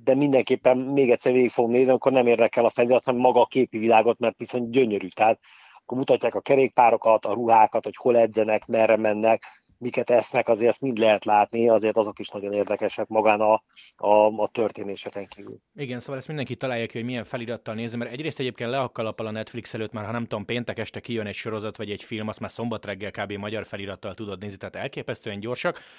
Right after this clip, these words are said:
Speaker 2: A szakmaiságot most hagyjuk, én olaszul néztem, úgy szerintem jobb volt, mert egyrészt adtam magyarul neki,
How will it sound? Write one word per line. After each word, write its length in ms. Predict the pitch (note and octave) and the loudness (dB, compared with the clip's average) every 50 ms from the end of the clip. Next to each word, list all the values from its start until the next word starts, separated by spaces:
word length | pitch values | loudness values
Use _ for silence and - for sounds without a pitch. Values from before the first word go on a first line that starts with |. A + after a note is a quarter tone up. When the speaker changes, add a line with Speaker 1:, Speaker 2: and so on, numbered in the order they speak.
| _ - | _ -18
Speaker 2:
A 80 | - | -18
szakmaiságot 760 | - - - C#3+ - C3 A#2+ A2 - - A#2 G2+ F#2+ G2 - | -10 -6 -6 -6 -6 -6 -8 -8 -8 -10 -12 -12 -12 -14 -14
most 180 | - G#2 - - | -16 -18 -14 -10
hagyjuk, 300 | B2+ C3+ C#3 C#3 C3 - | -8 -8 -8 -8 -10 -8
én 120 | A#2 B2+ | -6 -6
olaszul 380 | C3+ C#3 C3 A#2+ - - A#2 A2+ | -4 -4 -4 -6 -6 -8 -8 -6
néztem, 340 | A2+ A#2 A2+ - B2 A#2 A#2+ | -8 -8 -8 -10 -12 -10 -8
úgy 140 | C3+ B2+ | -10 -10
szerintem 400 | - - B2 A2 G#2+ - A#2+ G#2+ | -8 -8 -8 -8 -6 -8 -8 -8
jobb 180 | A2 G#2+ G#2+ A2 | -6 -6 -8 -6
volt, 200 | A2 C3 C3+ B2 | -6 -6 -6 -6
mert 140 | - A2+ A#2 | -8 -8 -8
egyrészt 340 | A#2 A2 G#2+ G#2 G2 - - | -8 -8 -8 -10 -10 -10 -12
adtam 260 | A2+ - _ A2 G2+ | -14 -12 _ -12 -10
magyarul 360 | G#2 G#2+ G#2+ G#2+ G2+ G#2 G#2 | -10 -10 -10 -8 -8 -8 -10
neki, 360 | G2+ G2 G2 - - C#3+ D#3 | -10 -12 -12 -12 -12 -12 -12